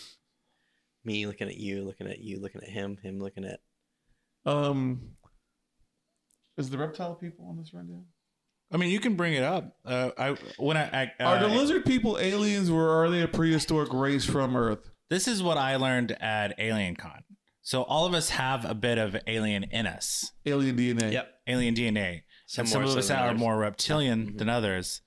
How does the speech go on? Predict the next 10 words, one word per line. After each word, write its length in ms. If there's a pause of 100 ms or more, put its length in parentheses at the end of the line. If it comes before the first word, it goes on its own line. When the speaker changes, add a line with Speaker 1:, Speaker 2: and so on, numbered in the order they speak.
(140)
Speaker 3:
and 100
Speaker 1:
Mm-hmm. 80
Speaker 3:
some 120
can 180
sense 400
it 160
more. 440 (300)
Speaker 1:
Mm-hmm. 180 (220)
Speaker 3:
And, 480
um, 540